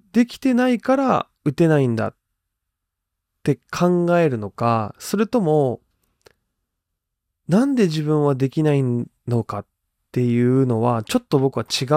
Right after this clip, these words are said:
うと思ってて、そこでもし、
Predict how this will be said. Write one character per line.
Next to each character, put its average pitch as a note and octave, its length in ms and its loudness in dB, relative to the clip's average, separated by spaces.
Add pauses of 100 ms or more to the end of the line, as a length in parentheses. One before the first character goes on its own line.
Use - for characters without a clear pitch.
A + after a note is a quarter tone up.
う D3+ 60 -2
と A#2 200 -6
思 G#2+ 180 -8
っ - 40 -20 (140)
て - 80 -18
て、 G#2+ 380 -8 (1200)
そ - 160 -6
こ B3 120 2
で A#3 100 2
も A3+ 140 4
し、 D#3 500 0